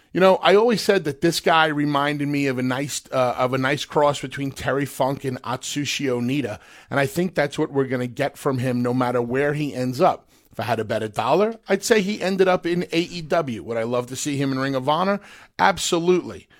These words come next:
Uh, I don't think, I don't think New Japan, it would be the right fit. I think we can all agree that if he is truly leaving, A E W feels like the best fit and probably gonna be able to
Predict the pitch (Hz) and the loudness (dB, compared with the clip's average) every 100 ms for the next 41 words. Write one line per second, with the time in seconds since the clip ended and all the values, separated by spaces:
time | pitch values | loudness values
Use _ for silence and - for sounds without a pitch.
0 | _ _ _ 131 143 - 147 214 185 - | _ _ _ 0 2 2 2 2 2 -2
1 | 151 - - _ 156 - 202 190 - 156 | -4 -6 -20 _ 0 4 2 0 -2 -4
2 | 143 156 156 127 117 - - 151 147 143 | -2 0 0 -2 -8 -8 -2 0 0 -2
3 | - - 131 113 131 147 139 131 123 123 | -4 -4 -4 -6 -2 -2 0 0 0 0
4 | 127 - 165 151 - 240 233 170 156 - | 0 -2 -2 -2 -2 -4 -4 -2 -4 0
5 | 151 165 151 135 135 147 117 - - - | 4 4 4 0 0 0 -2 -8 -20 0
6 | 160 151 151 151 135 - - 196 170 156 | 4 4 4 -2 -4 -4 -2 0 2 0
7 | 135 139 139 120 113 - 151 156 151 131 | -2 -4 -4 -6 -6 -2 -2 -2 -8 -2
8 | 135 123 123 117 131 127 127 127 127 131 | -2 0 -4 -4 -2 -2 0 -2 -2 -6
9 | 107 131 123 - - 165 120 - - - | -2 -2 -2 -4 2 2 2 -8 -20 -8
10 | 156 - 226 240 202 151 156 143 143 131 | -6 2 4 6 4 4 4 6 4 0
11 | 139 | -2